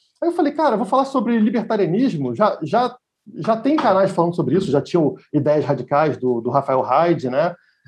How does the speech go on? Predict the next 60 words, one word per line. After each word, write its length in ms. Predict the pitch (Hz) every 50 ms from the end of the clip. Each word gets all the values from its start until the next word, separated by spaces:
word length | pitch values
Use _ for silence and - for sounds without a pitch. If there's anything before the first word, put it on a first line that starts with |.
| 151 - -
É, 320 | 123 131 131 131 131 131
o 60 | 131 127
cara 200 | 131 170 190 202
vai 120 | 196 220
falar 160 | 208 208 208
muito 180 | 196 233 247 233
melhor 260 | 214 202 190 190 180
do 80 | 180 -
que 140 | - 170
eu 140 | 160 175 175
sobre 260 | 170 185 160 139 131
isso." 460 | 139 170 214 220 220 - - 113 - - _ _ _ _ _
Aí 80 | 202 240
ele 80 | 285
falou, 160 | 285 339 302 285
"Então 180 | 294 427 392
fala 140 | - 381 381
sobre 240 | 381 359 330 339 339
Bitcoin, 420 | - - - 247 277 285 214 131
você 160 | 117 139 -
perturba 420 | 226 220 254 - - - 277 220 233
a 20 |
gente 200 | 190 214 220 220 - - 214
sobre 200 | - - 208 208
Bitcoin 320 | 175 208 - - - 214 208
também, 240 | 208 190 220 269 -
fala 160 | 302 311 302
sobre 180 | 311 311 302
Bitcoin." 500 | 302 311 302 - - 254 247 247 214 - - _ _ _ _ _ _ _ _ _
E 60 | -
aí 80 | 220 220
eu 80 | 254
fui 160 | 277 - 311 302
pesquisar 600 | 294 294 - - 302 269 202 175 220 240 277 277
e 20 |
realmente 320 | 269 269 311 254 262 269 -
não 160 | 294 320 311
tinham 260 | - - - 311 330
muitos 240 | 262 254 285 277 -
canais 300 | - 254 208 202 214 208
no 60 | 226
Brasil 500 | 208 208 196 165 - - 180 220 254 262 - _ _ _ _ _ _ _ _ _
falando 400 | 247 254 220 190 208 233 247 226
sobre 240 | - - 220 190 185
Bitcoin, 400 | 190 - - - - 190 190 190
falando 320 | - 180 160 175 185 185
sobre 180 | - 180 185 185
criptomoedas. 760 | 196 202 196 - 214 233 226 185 175 - 120 110 - - - - - _ _ _ - - - _ _ _ _ -
E 80 | 147 165
até 180 | 160 160 -
um 120 | 214 240 240
amigo 260 | 208 185 196 233 220
sugeriu 380 | - - 208 214 202 185 214
o 20 | 202
nome, 280 | 165 175 175 160 143
né? 220 | 135 139 151 151 - -
"Ah, 80 | 247
bota 220 | 214 254 269 - 285
aí 100 | 269 247
Criptomaníacos." 880 | - 269 302 302 - 277 254 240 208 196 214 226 196 - - 120 -